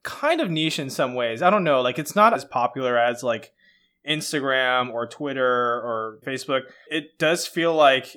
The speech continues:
it's for, mostly for hobbyists that have, like, one particular, you know, niche that they're really, really interested in, like, in a particular community.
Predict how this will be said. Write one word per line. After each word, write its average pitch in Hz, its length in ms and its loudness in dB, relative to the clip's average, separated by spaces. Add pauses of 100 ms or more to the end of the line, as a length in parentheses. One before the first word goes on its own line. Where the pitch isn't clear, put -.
(160)
it's 147 200 -10
for, 135 440 -2
mostly 185 320 2
for 139 180 -2
hobbyists 139 580 0
that 131 140 -2
have, 135 160 4
like, 123 140 -2
one 127 280 -4
particular, 113 960 -6
you 127 80 -18
know, 107 120 -8
niche 120 380 -6
that 120 100 -6
they're 117 100 -4
really, 131 240 -2
really 120 240 -4
interested 135 380 -4
in, 117 220 -2
like, 107 240 -6
in 123 80 -6
a 113 40 -4
particular 117 460 -6
community. 104 540 -12